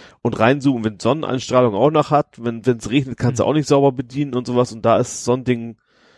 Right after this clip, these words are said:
Speaker 1: äh, ich hab's ja noch nicht benutzt, <laughs> aber eigentlich, äh, eine super Sache.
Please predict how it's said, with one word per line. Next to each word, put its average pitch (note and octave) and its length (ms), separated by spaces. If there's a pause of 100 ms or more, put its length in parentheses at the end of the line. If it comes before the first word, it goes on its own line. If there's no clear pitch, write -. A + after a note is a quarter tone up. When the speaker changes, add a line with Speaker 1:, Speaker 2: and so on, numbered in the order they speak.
(400)
Speaker 1:
äh, G2 240
ich - 80
hab's A#2+ 140
ja G#2 60
noch G2 80
nicht G2 120
benutzt, - 300
<laughs> C#3 320
aber A2+ 200 (280)
eigentlich, B2+ 420
äh, - 60
eine A2 580
super B2 300
Sache. G2+ 320